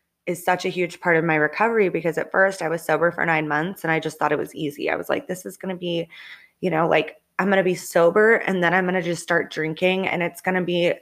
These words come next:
fine. Like, I'm gonna have one drink, and it's gonna be one with dinner, and then everything's gonna be okay." And guess what? It wasn't like that. First, first time that I had shots, I had, like, probably three or four, and I was like,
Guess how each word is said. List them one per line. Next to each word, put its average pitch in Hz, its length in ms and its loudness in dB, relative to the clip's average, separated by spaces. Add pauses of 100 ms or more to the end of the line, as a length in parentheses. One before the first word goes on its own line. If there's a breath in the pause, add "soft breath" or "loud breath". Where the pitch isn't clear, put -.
fine. - 500 0
Like, - 180 -4
I'm 175 140 0
gonna 180 120 0
have 165 300 -2
one 170 260 2
drink, 170 460 -2 (320 loud breath)
and 170 500 2
it's - 200 0
gonna 175 160 -6
be 175 140 2
one 156 240 0
with 160 160 0
dinner, 170 420 4
and 165 140 0
then 160 320 2
everything's 180 520 -2
gonna 170 200 -4
be 160 140 0
okay." 170 480 -4 (400 loud breath)
And 180 160 0
guess 175 240 0
what? 165 220 2 (360)
It 180 100 6
wasn't 156 280 4
like 135 200 0
that. - 180 -4 (240)
First, 233 400 2 (160)
first 254 360 4
time 208 360 0
that 185 100 2
I 180 100 2
had 170 260 0
shots, 156 480 -4 (400 soft breath)
I 180 100 2
had, 175 240 0
like, - 300 -2
probably 180 560 0
three 151 360 0
or 160 120 4
four, 151 580 4
and 165 280 -6 (140)
I 156 160 2
was 160 160 -2
like, - 380 -4